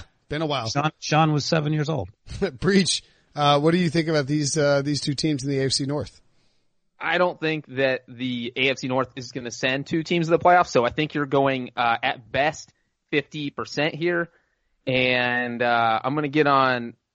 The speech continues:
Speaker 3: Wilson's bandwagon. I think if one of these two teams were to not get in, it would be the Browns. I just think the Browns are so hyped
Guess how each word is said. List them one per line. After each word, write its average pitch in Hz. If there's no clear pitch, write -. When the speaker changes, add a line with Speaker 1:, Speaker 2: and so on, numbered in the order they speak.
Speaker 3:
Wilson's 160
bandwagon. 135
I 131
think 180
if 151
one 160
of 180
these 165
two 160
teams 151
were 156
to 143
not 147
get 131
in, 135
it 143
would 143
be 139
the 117
Browns. 120
I 131
just 135
think 170
the 170
Browns 202
are 143
so 170
hyped 165